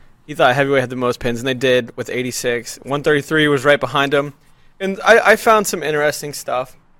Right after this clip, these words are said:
<clears throat> looking through all this. And it really looked like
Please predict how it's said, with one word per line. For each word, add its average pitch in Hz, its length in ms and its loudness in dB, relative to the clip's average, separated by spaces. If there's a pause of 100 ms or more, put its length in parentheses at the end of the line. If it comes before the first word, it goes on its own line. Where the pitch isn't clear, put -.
(200)
<clears throat> 214 60 -20 (840)
looking 156 300 -2
through 151 200 2
all 139 120 4
this. 143 300 -4 (560)
And 160 360 0 (1040)
it 175 160 0
really 208 360 2
looked 180 360 -2
like 151 420 2